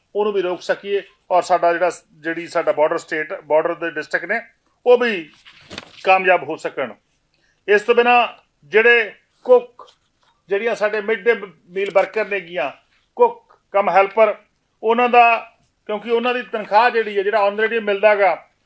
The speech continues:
ਉਹ ਲਗਭਗ ਪੰਦਰਾਂ ਸਾਲ ਤੋਂ ਕਦੇ ਨਹੀਂ ਵਧਿਆ, ਪਿਛਲੇ ਪੰਦਰਾਂ ਸਾਲ ਤੋਂ ਬਿਲਕੁਲ ਨਹੀਂ ਵਧਿਆ ਸੀਗਾ।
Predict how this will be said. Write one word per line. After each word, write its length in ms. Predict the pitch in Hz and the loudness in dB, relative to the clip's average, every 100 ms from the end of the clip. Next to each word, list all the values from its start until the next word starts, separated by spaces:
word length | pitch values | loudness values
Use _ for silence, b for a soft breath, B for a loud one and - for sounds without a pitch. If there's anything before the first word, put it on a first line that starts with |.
| _ | _
ਉਹ 80 | 262 | -2
ਲਗਭਗ 480 | 226 226 247 - 233 | 2 2 0 -4 -6
ਪੰਦਰਾਂ 400 | - 233 233 254 | -4 -6 -2 -4
ਸਾਲ 220 | 226 233 | -2 -4
ਤੋਂ 140 | 226 233 | -4 -6
ਕਦੇ 220 | 226 254 | -2 -2
ਨਹੀਂ 100 | 254 | -2
ਵਧਿਆ, 320 | 240 233 165 - _ _ _ _ _ _ _ _ _ _ _ _ _ _ _ - | -2 0 -2 -6 _ _ _ _ _ _ _ _ _ _ _ _ _ _ _ -18
ਪਿਛਲੇ 260 | 151 220 | -4 0
ਪੰਦਰਾਂ 360 | 240 214 208 233 | 0 0 0 0
ਸਾਲ 180 | 214 226 | 2 0
ਤੋਂ 120 | 226 | 0
ਬਿਲਕੁਲ 320 | 226 220 247 | -4 0 0
ਨਹੀਂ 100 | 233 | 0
ਵਧਿਆ 240 | 214 233 226 | 0 0 0
ਸੀਗਾ। 380 | 233 226 254 | -4 -4 -4